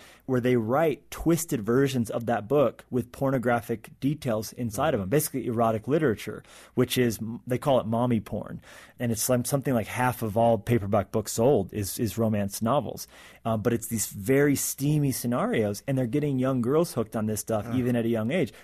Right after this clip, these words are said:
Speaker 1: So all that to say, I wrote this book so parents could transform that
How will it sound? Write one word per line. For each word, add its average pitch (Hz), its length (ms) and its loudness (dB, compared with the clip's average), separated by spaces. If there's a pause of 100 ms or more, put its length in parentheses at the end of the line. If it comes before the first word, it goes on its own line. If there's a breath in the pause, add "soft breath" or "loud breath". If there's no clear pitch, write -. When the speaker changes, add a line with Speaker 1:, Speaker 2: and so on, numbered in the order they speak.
(120 loud breath)
Speaker 1:
So 147 120 2
all 156 140 4
that 190 160 4
to - 60 -8
say, 165 180 2
I 135 100 2
wrote 160 240 4
this 180 200 2
book 113 340 2 (300 loud breath)
so - 260 -2
parents 156 380 0
could - 200 0
transform 139 680 0
that 113 300 0